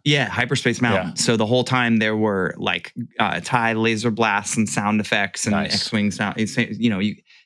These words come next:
Speaker 1: it was, like, super sound effect heavy, and they somehow integrated, like, green and red laser blasts throughout the
Speaker 2: Nice.
Speaker 1: ride. A-, and, you know, all the voiceover was three P O, like, on the way in. It, it was really cool.
Speaker 2: Yo, speaking of variations on rides,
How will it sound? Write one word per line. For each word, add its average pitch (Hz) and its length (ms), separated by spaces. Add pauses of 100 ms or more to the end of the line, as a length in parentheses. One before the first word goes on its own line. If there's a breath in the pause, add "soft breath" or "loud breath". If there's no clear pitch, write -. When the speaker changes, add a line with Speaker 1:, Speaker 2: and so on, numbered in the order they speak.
Speaker 1:
it 120 60
was, 110 160
like, 113 260 (220)
super 160 460
sound 127 280
effect 117 320
heavy, 113 380
and 110 180
they 107 200
somehow 110 680 (300)
integrated, 113 640
like, 101 400
green 113 300
and 101 140
red 107 200
laser 107 440 (220)
blasts - 600
throughout 101 260
the 90 140
Speaker 2:
Nice. 98 80
Speaker 1:
ride. 87 360 (220)
A-, - 180
and, 104 240
you 113 180
know, 98 80
all 98 100
the 104 80
voiceover 98 500
was 95 140
three 98 200
P 90 180
O, 85 280
like, - 200
on 92 120
the 87 60
way 87 160
in. - 360
It, - 180
it 101 80
was 104 200 (160)
really 202 260
cool. - 260 (320)
Speaker 2:
Yo, 139 220
speaking 185 460
of 147 160
variations 113 580
on 101 140
rides, 92 440